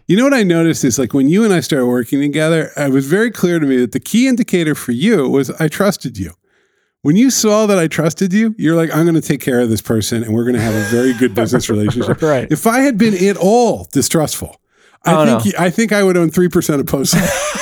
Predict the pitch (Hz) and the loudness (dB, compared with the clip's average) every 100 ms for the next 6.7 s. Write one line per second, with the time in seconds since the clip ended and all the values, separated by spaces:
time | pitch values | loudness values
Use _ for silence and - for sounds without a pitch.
0 | 554 247 - - - 208 214 190 - - | -6 -4 -2 -2 -2 -2 0 0 -2 -4
1 | 165 - - 196 247 339 339 311 302 247 | -8 -10 -2 0 0 -2 -2 0 0 2
2 | 226 285 180 220 151 127 185 196 233 254 | 2 2 2 0 0 0 2 2 4 4
3 | 277 240 180 170 - - 113 - - 113 | 4 4 4 2 0 -2 -2 -2 -6 -2
4 | 110 107 107 - 175 190 156 170 180 175 | -2 -2 -4 -2 0 0 2 2 2 2
5 | 160 165 165 170 160 160 175 214 208 185 | -2 -2 0 2 2 4 4 2 2 2
6 | 165 160 185 180 175 165 | 2 2 2 2 2 0